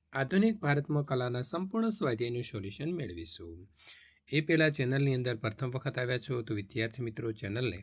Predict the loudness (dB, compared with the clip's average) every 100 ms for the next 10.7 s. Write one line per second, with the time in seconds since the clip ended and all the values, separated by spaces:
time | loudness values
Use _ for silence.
0 | -4 0 0 -2 -6 -4 -2 -2 -4 -4
1 | -4 -4 -6 -10 -14 _ -20 -20 _ -20
2 | _ _ _ -6 -6 2 2 4 2 2
3 | 6 6 8 4 2 0 4 6 6 6
4 | 4 4 2 2 2 0 4 4 2 _
5 | _ 2 4 6 6 6 4 4 6 6
6 | 4 6 6 4 4 4 2 0 6 6
7 | 8 6 6 6 8 6 6 4 4 2
8 | 4 4 4 4 2 4 2 2 2 2
9 | 4 2 2 2 2 0 -2 -2 -2 -2
10 | -2 -2 -4 -8 -10 -8